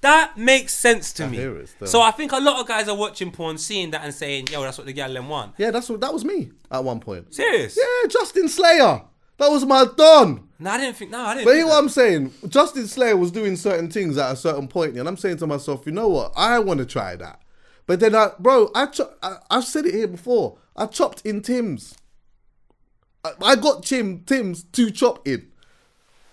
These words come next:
Speaker 2: 'Cause I saw my man doing it. I thought that was what everyone was on. Do you know what? To be honest with you, that's what I thought Tim's was about. I thought Tim's was about hip hop and chopping.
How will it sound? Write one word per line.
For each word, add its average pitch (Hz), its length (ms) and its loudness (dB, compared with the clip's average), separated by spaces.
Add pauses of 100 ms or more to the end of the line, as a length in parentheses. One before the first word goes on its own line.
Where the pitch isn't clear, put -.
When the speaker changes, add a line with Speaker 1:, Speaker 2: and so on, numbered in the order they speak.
(300)
Speaker 2:
'Cause 247 120 4
I 277 80 4
saw 277 260 0
my 320 220 4
man 196 280 -2
doing 123 300 -6
it. 98 100 -16
I 262 140 2
thought 294 240 4
that - 120 2
was 226 200 2
what 247 200 6
everyone 294 460 4
was 139 180 -2
on. 98 220 -4 (260)
Do - 80 2
you 330 60 6
know 415 80 10
what? 381 240 8
To 254 80 4
be 294 80 4
honest 370 240 2
with 185 120 0
you, 160 180 -2 (200)
that's 302 220 6
what 302 160 6
I 247 120 8
thought 240 340 2
Tim's 220 280 4
was 202 220 8
about. - 440 4 (840)
I 277 120 8
thought 320 240 2
Tim's 269 240 2
was 208 120 4
about 170 380 2
hip 254 220 -2
hop 202 260 2
and 165 200 2
chopping. 120 500 0